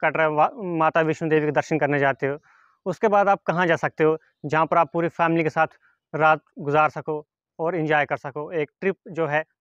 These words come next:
उसका भरपूर मज़े ले सकते हो। तो उसके लिए मैं आपको बताना चाहूँगा, डिस्ट्रिक्ट डोडा है, जो कि मेरा डिस्ट्रिक्ट डोडा है, जहाँ से मैं बिलोंग करता हूँ।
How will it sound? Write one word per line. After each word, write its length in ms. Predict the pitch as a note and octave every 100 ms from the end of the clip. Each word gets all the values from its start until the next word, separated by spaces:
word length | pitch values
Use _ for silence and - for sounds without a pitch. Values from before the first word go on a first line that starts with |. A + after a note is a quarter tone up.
| -
उसका 220 | D#3+ F#3+ D#3
भरपूर 460 | D3 D3+ - F3+ F#3 _ D3+
मज़े 200 | D3+ D#3
ले 100 | C#3
सकते 300 | - - C3
हो। 160 | C#3 _ _ _ _ _ -
तो 60 | A3
उसके 200 | - A3
लिए 100 | G#3+
मैं 120 | G3+
आपको 200 | F#3+ G3
बताना 280 | E3+ F3 F#3
चाहूँगा, 480 | D3+ E3+ F3 F3 G3+ _ _ _ _
डिस्ट्रिक्ट 360 | D3+ D3+ - E3+
डोडा 220 | F3 F3
है, 180 | D#3 E3+
जो 200 | D#3 E3
कि 100 | E3+
मेरा 260 | E3+ F3 F3+
डिस्ट्रिक्ट 340 | E3+ - E3
डोडा 220 | D#3 D#3 D3
है, 160 | E3 - _ -
जहाँ 200 | C#3+ D3
से 140 | D#3
मैं 140 | E3 D#3
बिलोंग 280 | D3 C#3+ C3
करता 240 | C3 C#3+
हूँ। 200 | C3